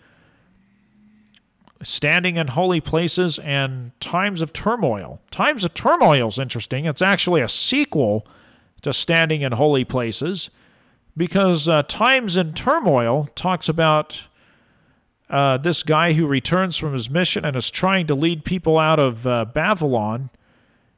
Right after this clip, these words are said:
And he just gets distracted by a girl that's interested in him, and the world gets in more trouble because of biological terrorist attacks. It gets really interesting.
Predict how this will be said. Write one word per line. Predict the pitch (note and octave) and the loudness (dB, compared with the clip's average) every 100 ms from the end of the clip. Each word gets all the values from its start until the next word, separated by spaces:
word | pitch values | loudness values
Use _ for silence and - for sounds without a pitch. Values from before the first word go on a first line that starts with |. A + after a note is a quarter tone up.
| _ _ | _ _
And | D#3+ D#3+ D#3+ D#3 D3+ C#3+ C3+ A#2 - _ - D3+ _ _ _ | 0 2 4 4 4 2 -2 -12 -18 _ -20 -20 _ _ _
he | E3 D3+ | -2 -2
just | F3 F3 - | 0 0 0
gets | E3+ - D#3+ | -2 -2 -4
distracted | B2+ - G3+ G#3 G3 F#3 D3+ | -2 0 2 2 2 0 4
by | D#3 D3+ C#3+ C3+ C#3 - | 4 4 4 2 -2 -6
a | |
girl | C3 D3 G3 G#3 | -2 2 4 4
that's | F#3+ F3 G3+ | 4 2 -2
interested | G3 F#3 - F3+ F3 | -2 -2 0 2 2
in | F3 | 0
him, | D3+ E3+ E3+ E3+ E3 | 0 2 2 2 -2
and | - C3 C3+ B2+ B2 B2 B2+ _ _ _ _ - | -6 -2 0 0 -4 -10 -16 _ _ _ _ 0
the | C#3 | 2
world | D3 F#3 F#3 D3+ | 6 6 6 4
gets | D3+ - | 0 0
in | C#3 | 0
more | E3 F3 | 2 2
trouble | - F#3 F#3 E3 | 4 4 4 2
because | D3 C#3 A#2+ | 2 0 0
of | A#2 | 0
biological | D3 E3 D3+ E3+ E3 D3+ C#3 | 2 4 6 4 2 0 -2
terrorist | - - F3+ F#3+ F3 - | -2 -2 2 2 2 0
attacks. | C#3 D#3 D#3 C#3+ - - - - - - _ | -2 0 0 0 -2 -8 -10 -18 -20 -20 _
It | A#3 - | -4 0
gets | E4 - | -2 0
really | C4+ B3+ A3 | 0 2 2
interesting. | G3+ F#3+ E3+ - C3+ G2 | -2 -2 -4 -2 -4 -6